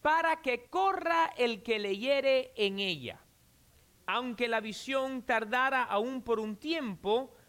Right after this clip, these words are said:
más se apresura hacia el fin y no mentirá. Aunque tardare, espéralo, porque sin duda vendrá,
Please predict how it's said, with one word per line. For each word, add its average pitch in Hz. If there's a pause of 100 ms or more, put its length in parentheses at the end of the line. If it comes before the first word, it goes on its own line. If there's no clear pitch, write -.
más 294
se -
apresura 285
hacia 226
el 196
fin 214 (240)
y 202
no 320
mentirá. 311 (220)
Aunque 196
tardare, 247
espéralo, 202 (220)
porque 302
sin 269
duda 247
vendrá, 190